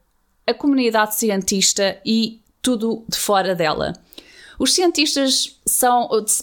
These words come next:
por ca-, da man-, por causa da maneira como o sistema está construído,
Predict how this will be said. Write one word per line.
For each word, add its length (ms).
por 120
ca-, 180
da 140
man-, 180
por 120
causa 260
da 100
maneira 380
como 440
o 80
sistema 600
está 220
construído, 760